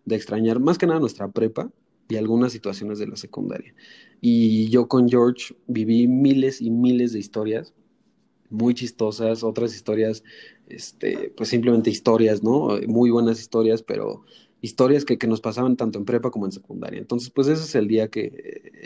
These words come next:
eh, digo, ese es el tema que nos aboca el día de hoy. Entonces, este, pues, ¿qué te parece si, si empezamos? Pues, cuéntanos más o menos cómo tú te, te, te cambiaste, al-, cuando te cambiaste a nuestra escuela,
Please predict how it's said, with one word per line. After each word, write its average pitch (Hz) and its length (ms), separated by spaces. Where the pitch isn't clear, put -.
eh, 110 120
digo, 120 220
ese 113 160
es 156 80
el - 140
tema 113 320
que 113 240
nos 104 220
aboca 101 300
el 104 60
día 101 140
de 98 80
hoy. - 200
Entonces, 113 540
este, 101 560
pues, - 200
¿qué 120 80
te 143 100
parece 120 380
si, - 300
si 104 200
empezamos? 104 680
Pues, - 380
cuéntanos 139 560
más 123 180
o 120 40
menos 113 640
cómo 127 260
tú 123 200
te, 123 260
te, 101 560
te - 160
cambiaste, 120 460
al-, 139 160
cuando 113 220
te 113 80
cambiaste 139 320
a 135 40
nuestra 104 220
escuela, 104 400